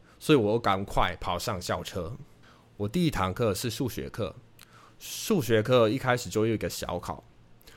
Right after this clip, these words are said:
我是右撇子，可是我右手拇指受伤，所以我用左手写字。那时间已经到了，我还没写完，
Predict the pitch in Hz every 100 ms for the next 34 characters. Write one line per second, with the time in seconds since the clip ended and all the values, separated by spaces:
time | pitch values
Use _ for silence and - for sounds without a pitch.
0 | - - 123 127 202 170 170 156 110 87
1 | 82 - 85 - _ _ - 131 175 175
2 | - - 110 123 196 - 101 107 113 104
3 | 120 95 - 107 90 87 90 110 - -
4 | - 170 156 107 131 131 98 - 90 101
5 | 135 - 92 82 - - 92 82 - 101
6 | - - - - - 190 120 - - -
7 | 110 160 139 156 156 151 127 101 104 98
8 | 95 117 113 - - 87 85 82